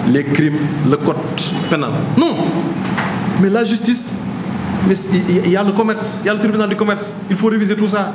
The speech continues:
Les assises de la justice, là, da ngeen ci gis një-, njëriñ, gis ngeen ci njëriñ.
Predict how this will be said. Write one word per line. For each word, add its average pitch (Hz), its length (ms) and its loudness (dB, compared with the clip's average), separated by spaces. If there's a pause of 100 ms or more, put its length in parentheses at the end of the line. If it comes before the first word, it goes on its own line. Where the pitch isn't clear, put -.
(640)
Les 202 220 2
assises 220 240 0
de 190 60 2
la 180 100 2
justice, 160 300 0
là, 131 100 0
da 165 80 0
ngeen 214 120 2
ci 190 60 0
gis 190 120 0
një-, 190 120 2
njëriñ, 135 260 0
gis 214 100 2
ngeen 233 120 2
ci 202 80 4
njëriñ. 160 200 0